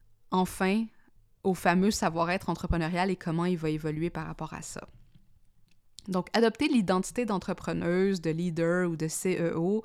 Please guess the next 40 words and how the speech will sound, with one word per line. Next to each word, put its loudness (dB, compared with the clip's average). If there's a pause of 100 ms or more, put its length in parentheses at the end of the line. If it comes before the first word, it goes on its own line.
(580)
c'est 2
pas 6
quelque 2
chose 2
qu'on 0
fait -2
en 2
claquant -2
des 0
doigts 2
parce -6
qu'on -4
s'est -6
réveillé 0
un 4
matin 0
avec -2
une 2
idée 0
d'entreprise. -6 (360)
Moi, -8
ça -4
m'a -2
pris -8
énormément 2
de 0
temps -4
avant -2
de 0
me 4
<laughs> 0
considérer 4
moi-même 4
une 2
entrepreneur. -2 (360)
Je -6
pensais -2
que -2
j'avais 0
juste -4